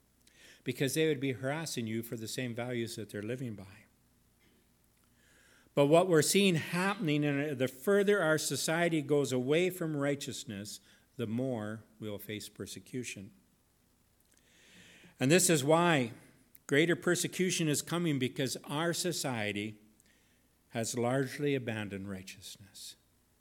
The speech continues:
Now, in that context, both Jesus and Peter says, "Rejoice and be glad, because great is your reward in heaven,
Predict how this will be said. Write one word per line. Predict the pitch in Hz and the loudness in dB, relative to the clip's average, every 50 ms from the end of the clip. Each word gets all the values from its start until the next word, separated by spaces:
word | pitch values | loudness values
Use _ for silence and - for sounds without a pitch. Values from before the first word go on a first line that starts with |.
| _ _ _ _ _ _ _ _ _ _ _ _ _ _ _ _ _ _ _ _ _ _ _ _ _ _ _ _ _ _ _ _ _ _ _ _ _ _ _ _ _ _ - - - - - - - - _ - | _ _ _ _ _ _ _ _ _ _ _ _ _ _ _ _ _ _ _ _ _ _ _ _ _ _ _ _ _ _ _ _ _ _ _ _ _ _ _ _ _ _ -20 -20 -20 -20 -20 -20 -20 -20 _ 0
Now, | 131 131 127 127 131 | 2 4 4 4 2
in | 143 131 131 127 120 117 107 | 2 2 0 0 0 0 0
that | 131 131 151 185 196 190 - | 0 0 0 0 -2 -4 -6
context, | - 147 127 110 104 - - 104 95 - - - - | -4 -2 -2 -2 -4 -6 -8 -10 -8 -8 -10 -6 -2
both | 131 123 113 98 - - | 0 0 0 0 -4 -6
Jesus | - 143 151 165 143 - 170 151 - - | -2 0 0 0 0 0 -2 -2 -2 -2
and | 165 135 120 104 - - | -2 -4 -4 -6 -6 -6
Peter | - 170 151 120 104 95 95 | -2 -2 0 0 0 -2 -2
says, | - - - 113 104 104 104 101 95 - - - _ _ _ _ _ _ _ _ - | -4 -6 -6 -4 -2 -2 -4 -4 -6 -8 -12 -14 _ _ _ _ _ _ _ _ -8
"Rejoice | - 113 107 98 - - 135 131 135 139 139 156 147 - - - - - _ - | -6 -6 -6 -4 -4 -4 -2 0 0 0 -2 -2 -4 -4 -6 -8 -12 -14 _ -10
and | - 110 104 95 | -8 -8 -8 -8
be | - 98 90 | -10 -12 -12
glad, | - - - - - - - - - - _ - _ _ _ _ _ _ _ _ _ _ _ _ _ _ _ _ _ _ _ _ _ _ _ _ - - - - - - | -12 -16 -16 -16 -18 -18 -18 -20 -20 -20 _ -20 _ _ _ _ _ _ _ _ _ _ _ _ _ _ _ _ _ _ _ _ _ _ _ _ -20 -20 -20 -8 2 4
because | 165 165 - - 180 143 131 | 4 4 6 4 2 2 2
great | - 165 175 185 196 196 185 | 4 6 8 10 10 12 10
is | 185 175 185 | 10 6 6
your | 175 165 | 4 6
reward | 170 160 156 151 160 160 170 175 165 | 6 6 6 6 6 6 6 6 6
in | 165 151 135 | 4 2 2
heaven, | 127 156 170 165 160 135 120 123 | 2 2 2 2 2 2 0 0